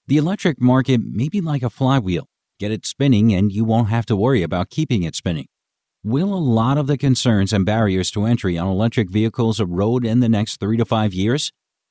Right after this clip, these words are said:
Absolutely, says Carl Brower, an executive analyst at the vehicle research company I C cars dot com. It's just kind of an inevitable trend. Ranges for new vehicles keep increasing,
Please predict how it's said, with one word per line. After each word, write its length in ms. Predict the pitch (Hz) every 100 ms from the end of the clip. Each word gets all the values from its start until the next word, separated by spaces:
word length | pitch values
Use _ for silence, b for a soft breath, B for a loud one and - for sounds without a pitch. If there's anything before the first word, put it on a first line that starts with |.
| -
Absolutely, 640 | 175 - 170 202 139 82 - _ _
says 300 | - 123 110
Carl 340 | - 110 107 90
Brower, 420 | 104 104 90 67 -
an 120 | 113
executive 500 | 123 143 139 131 117
analyst 460 | 113 117 123 123 113
at 180 | 117
the 80 | -
vehicle 460 | 127 127 120 113 98
research 400 | 127 - 101 -
company 440 | 95 82 95 101 - _
I 140 | 120 147
C 260 | 135 131
cars 380 | 120 117 104 98
dot 180 | 95 85
com. 320 | - 120 80 - _ _ _
It's 300 | 139 147 -
just 380 | - 196 190 -
kind 320 | - 151 185
of 140 | 156
an 100 | 143
inevitable 640 | 127 104 104 110 107 95
trend. 400 | - - 123 71 - _ _ _ _ _ -
Ranges 480 | 120 170 202 185 135
for 120 | 135
new 200 | 123 127
vehicles 500 | 110 101 87 107 104
keep 260 | - 120
increasing, 560 | 110 92 143 131 - 73